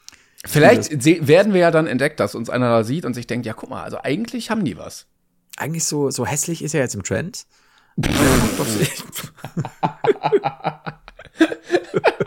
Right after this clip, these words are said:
Speaker 1: Stell dir mal vor, also was machst du denn dann? Weil einerseits bist du dann natürlich froh, dass du erfolgreich bist und gebucht wirst.
Speaker 2: <laughs> Die zahlen echt gut.
Speaker 1: Aber du weißt halt auch, dass du scheiße aussiehst.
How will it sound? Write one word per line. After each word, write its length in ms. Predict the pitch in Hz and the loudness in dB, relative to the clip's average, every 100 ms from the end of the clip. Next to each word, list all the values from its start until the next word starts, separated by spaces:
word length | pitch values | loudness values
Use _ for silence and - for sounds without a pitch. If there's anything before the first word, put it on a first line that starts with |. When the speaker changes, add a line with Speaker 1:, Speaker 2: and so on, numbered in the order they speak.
| - - - - 294 359 349 | -2 -2 -4 -4 -2 2 2
Speaker 1:
Stell 260 | - 220 254 | 4 6 6
dir 60 | |
mal 120 | 262 247 | 6 4
vor, 140 | 233 226 | 2 2
also 180 | 180 190 | 4 6
was 180 | 254 254 | 4 2
machst 220 | 262 - | -2 0
du 40 | 240 | 4
denn 160 | 214 | 6
dann? 140 | 175 160 | 6 6
Weil 120 | 170 | 8
einerseits 500 | 180 240 208 220 226 | 8 6 6 6 4
bist 160 | 202 208 | 0 2
du 60 | |
dann 160 | 180 185 | 6 6
natürlich 320 | 185 180 156 | 6 4 2
froh, 160 | - 202 | 4 6
dass 160 | 226 | 6
du 60 | 185 | 4
erfolgreich 580 | 156 147 170 220 233 - | 4 4 4 4 2 2
bist 220 | 214 - | 2 2
und 100 | 156 | 4
gebucht 320 | 240 170 - | 6 6 4
wirst. 180 | - 320 - | 2 2 2
Speaker 2:
<laughs> 80 | |
Die 100 | 247 | 2
zahlen 440 | 170 - 196 214 240 | 4 2 6 6 6
echt 300 | 285 - - | 4 4 0
gut. 320 | 240 403 - | 2 2 4
Speaker 1:
Aber 160 | 160 185 | 6 8
du 160 | 180 | 8
weißt 320 | 147 202 302 254 | 8 8 8 6
halt 140 | 226 | 6
auch, 140 | 185 | 8
dass 140 | 226 214 | 8 4
du 60 | |
scheiße 380 | 190 190 190 180 | 4 6 6 6
aussiehst. 580 | 120 120 - 110 135 | 4 4 0 -2 -2